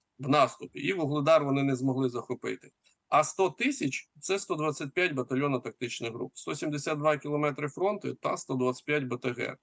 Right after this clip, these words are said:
В них є потенціал. Е, так, наступати вони можуть. Будуть мати результат, у мене є серйозні сумніви, що вони, е,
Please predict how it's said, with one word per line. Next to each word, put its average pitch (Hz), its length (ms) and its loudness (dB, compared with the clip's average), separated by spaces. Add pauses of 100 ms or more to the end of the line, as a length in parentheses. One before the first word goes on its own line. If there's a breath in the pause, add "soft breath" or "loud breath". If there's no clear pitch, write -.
(120)
В 143 120 -10
них 151 220 -2
є 214 100 0
потенціал. 120 720 -6 (520)
Е, 123 240 2
так, 165 240 2
наступати 151 500 0
вони 143 260 2
можуть. 123 400 0 (160)
Будуть 139 320 -2
мати 151 240 0
результат, 151 500 0 (200)
у 123 100 -6
мене 120 240 -2
є 123 200 0
серйозні 117 580 -4
сумніви, 120 480 -2
що - 180 -6
вони, 107 260 -4
е, 107 120 -4